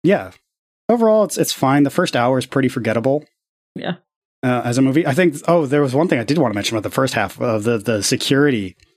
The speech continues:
Speaker 1: of the travel, like,
Speaker 2: <laughs>
Speaker 1: between the metro and the, the Mars, like, customs.
Speaker 2: Yeah.
Speaker 1: Um, in a post nine eleven world is, is entirely quaint.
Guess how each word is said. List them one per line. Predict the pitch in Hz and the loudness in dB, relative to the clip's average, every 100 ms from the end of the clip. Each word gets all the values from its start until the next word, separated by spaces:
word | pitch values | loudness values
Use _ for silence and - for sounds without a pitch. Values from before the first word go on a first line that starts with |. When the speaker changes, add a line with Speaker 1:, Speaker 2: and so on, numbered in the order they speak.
| _ _ _ - | _ _ _ -4
Speaker 1:
of | 131 120 - | -2 -2 0
the | 123 117 110 | 0 2 0
travel, | - 135 123 151 | 0 0 2 2
like, | 147 110 - - | 2 -2 -8 -6
Speaker 2:
<laughs> | 415 | 0
Speaker 1:
between | 330 120 139 | 2 2 0
the | 113 | 0
metro | 107 127 147 135 147 | 0 0 0 2 2
and | 139 120 113 | 2 0 0
the, | 120 120 | 0 0
the | 131 | 0
Mars, | 117 120 120 117 - | 0 2 0 0 0
like, | 120 104 - _ - | -2 -2 -6 _ -4
customs. | 123 - 165 170 - _ _ _ - | -2 0 0 0 -4 _ _ _ -8
Speaker 2:
Yeah. | 214 196 185 202 _ _ | -4 -4 -6 -10 _ _
Speaker 1:
Um, | 147 135 135 | 0 2 2
in | 151 | 0
a | |
post | 127 170 - | 2 0 2
nine | 151 139 | 2 2
eleven | 131 120 120 | 2 0 0
world | 117 117 | 0 0
is, | 107 | -2
is | 120 120 117 | -2 -4 -4
entirely | - 113 - 135 131 110 | -4 -2 0 0 0 -2
quaint. | 101 123 104 104 | -4 -4 -4 -6